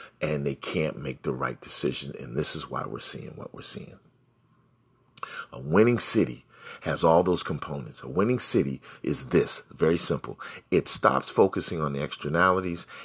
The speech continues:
It begins to focus on the internal systems,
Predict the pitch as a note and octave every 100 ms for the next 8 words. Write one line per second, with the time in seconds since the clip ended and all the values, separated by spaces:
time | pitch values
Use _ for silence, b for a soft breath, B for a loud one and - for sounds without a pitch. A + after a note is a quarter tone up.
0 | B D#2 C2+ D2 D2+ D#2+ - - - G2+
1 | F#2+ F2+ F2+ C#2 C2 - G2+ A2 - A2+
2 | G2+ F2+ - - - G2 - E2 D2